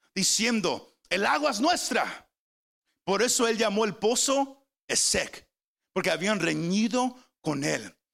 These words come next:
Esa palabra significa argumento, lucha, riña, bronca. Cuando tú te quieres acercar al Señor, lo primero que vas a encontrar es argumento.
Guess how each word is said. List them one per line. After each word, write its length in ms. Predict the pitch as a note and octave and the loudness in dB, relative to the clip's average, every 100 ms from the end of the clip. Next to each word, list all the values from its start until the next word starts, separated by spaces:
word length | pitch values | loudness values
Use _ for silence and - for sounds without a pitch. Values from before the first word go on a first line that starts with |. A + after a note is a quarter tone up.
| _ _ | _ _
Esa 220 | - B3 - | -2 -2 0
palabra 300 | F3+ G3+ G#3 | 0 2 0
significa 840 | F#3+ E3 - G#3 - A#3+ A#3+ - _ - | -2 -4 -4 -4 -2 -2 -4 -8 _ -6
argumento, 880 | D3+ C#3 C#3+ E3+ F#3+ - A#2 - _ _ _ | -4 -2 -2 0 -2 -2 -8 -10 _ _ _
lucha, 580 | B2+ F3 A3 - D#3 - - _ _ | -2 0 0 -2 -4 -10 -16 _ _
riña, 520 | - G#3+ G#3 C#3+ F#2+ - _ | -4 -2 0 -4 -10 -16 _
bronca. 520 | - G3 G#3+ G3+ - - - - _ _ _ _ _ - | -4 -2 0 -2 -2 -4 -4 -12 _ _ _ _ _ -12
Cuando 320 | - G#3+ G3+ - | -2 0 0 0
tú 120 | B3 | 0
te 220 | A#3+ - | 0 -4
quieres 680 | - G#3+ B3 C4+ A#3+ - - - | -2 2 4 2 0 -6 -18 -6
acercar 500 | - F3+ E3+ D#3 G3+ | -2 0 -2 -2 0
al 80 | A#3 | 2
Señor, 600 | - G#3 G#3+ G#3 B2 - _ _ _ F3+ | 0 0 0 0 -2 -10 _ _ _ -6
lo 100 | F3+ | 0
primero 420 | E3 D#3+ A3+ G3+ | 0 2 0 0
que 100 | E3+ | -2
vas 180 | F3 G#3 | -2 -2
a 40 | |
encontrar 680 | F3 E3+ D3 F3 A#3+ B3+ _ _ _ _ _ _ | -2 -4 -2 -2 -2 -4 _ _ _ _ _ _
es 100 | C3 | -8
argumento. 640 | C#3 B2 B2 A2+ A#2 - | -8 -6 -8 -10 -14 -20